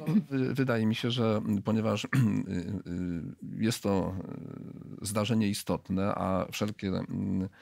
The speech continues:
tego typu zdarzenia są przedmiotem zainteresowania najpierw prezydium, y, a w konsekwencji również całej Rady, no to wydaje mi się, że taki będzie ciąg i kolejność, y, działań.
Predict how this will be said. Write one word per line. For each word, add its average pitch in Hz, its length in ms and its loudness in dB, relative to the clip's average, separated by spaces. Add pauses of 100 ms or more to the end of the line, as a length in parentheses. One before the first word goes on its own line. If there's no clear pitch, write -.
(320)
tego 107 220 0
typu 110 280 -2
zdarzenia 104 420 2
są 113 280 0
przedmiotem 98 440 0
zainteresowania 95 680 0
najpierw 98 300 0
prezydium, 90 680 -2 (320)
y, - 40 -10
a 92 300 -2
w - 80 -12
konsekwencji 95 600 -4
również 90 280 -2
całej 101 280 0
Rady, 113 280 -2
no 143 100 -4
to 147 160 -6
wydaje 139 260 -2
mi 123 60 0
się, 135 100 0
że 127 100 -2
taki 120 200 0
będzie 110 260 0
ciąg 87 360 -2 (320)
i 113 100 -2
kolejność, 90 800 0
y, 92 380 -4 (100)
działań. 90 340 -2